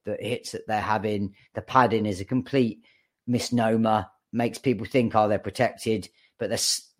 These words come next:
fucking three hundred pound guys smashing into you. They all get fucked. Um, uh,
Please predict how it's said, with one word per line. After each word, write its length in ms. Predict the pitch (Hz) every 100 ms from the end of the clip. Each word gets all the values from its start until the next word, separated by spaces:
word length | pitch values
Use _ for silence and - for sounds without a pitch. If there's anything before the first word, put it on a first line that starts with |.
| _
fucking 340 | 143 - 117
three 220 | - 156
hundred 280 | 131 117 117
pound 260 | - 113 113
guys 220 | 101 101
smashing 760 | - - 156 139 110 - 120 117
into 320 | 117 101 95
you. 260 | 90 95 95 _ _ _
They 160 | 120 139
all 120 | 143
get 260 | 113 - -
fucked. 380 | 110 - - - _ _
Um, 580 | 107 107 107 104 101 101 _ _ _
uh, 360 | 113 113 110